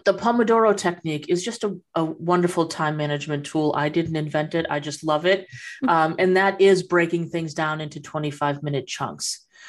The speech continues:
Speaker 1: So if you're going to, say, start going through that paperwork, set that timer for twenty-five minutes, sit down at the paperwork,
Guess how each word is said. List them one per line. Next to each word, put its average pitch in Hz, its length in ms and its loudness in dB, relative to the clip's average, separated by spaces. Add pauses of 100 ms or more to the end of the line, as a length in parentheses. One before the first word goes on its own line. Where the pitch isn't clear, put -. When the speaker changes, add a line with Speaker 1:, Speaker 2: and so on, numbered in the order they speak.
(140)
Speaker 1:
So 160 680 4 (140)
if 180 180 4
you're 175 100 6
going 170 220 2
to, 165 320 4
say, 160 520 0
start - 640 -2 (180)
going 165 280 2
through 170 200 -4
that 160 200 -4
paperwork, 160 680 0 (460)
set 185 360 -2
that 185 180 -2
timer 180 300 -2
for 180 140 -6
twenty-five 175 560 -4
minutes, 175 520 -4
sit 185 320 -2
down 175 220 2
at 175 140 -2
the 175 60 -4
paperwork, 165 720 -2